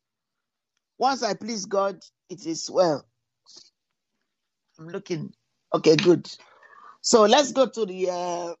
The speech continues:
this book of the Lord shall not depart from our mouth, but, uh, we shall meditate in it day and night, that we may observe to do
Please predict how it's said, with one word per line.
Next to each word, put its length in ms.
this 220
book 240
of 140
the 80
Lord 220
shall 120
not 160
depart 240
from 160
our 100
mouth, 320
but, 220
uh, 200
we 120
shall 160
meditate 420
in 120
it 140
day 100
and 180
night, 200
that 180
we 80
may 180
observe 340
to 120
do 200